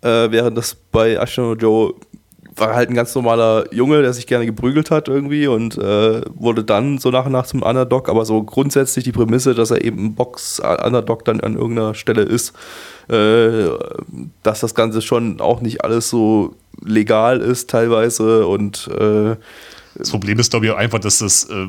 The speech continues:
Speaker 2: wirklich eine Standardgeschichte eigentlich ist mit diesem Boxer. Wie gesagt, das ist ja die Rocky-Geschichte im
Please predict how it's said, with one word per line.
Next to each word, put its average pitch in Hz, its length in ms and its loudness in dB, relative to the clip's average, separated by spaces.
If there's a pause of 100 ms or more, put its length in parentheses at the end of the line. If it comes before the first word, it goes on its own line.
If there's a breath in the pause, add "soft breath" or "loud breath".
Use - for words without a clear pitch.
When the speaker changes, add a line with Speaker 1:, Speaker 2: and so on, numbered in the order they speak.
(140)
Speaker 2:
wirklich - 480 -4
eine 104 160 -2
Standardgeschichte - 800 -2
eigentlich 95 500 -4
ist 101 180 -2
mit 95 140 -6
diesem 95 320 -4
Boxer. 101 400 -2
Wie 101 80 -2
gesagt, 104 180 0
das 104 80 -2
ist 95 60 0
ja 104 80 2
die 98 100 -2
Rocky-Geschichte 113 720 0
im 104 120 -2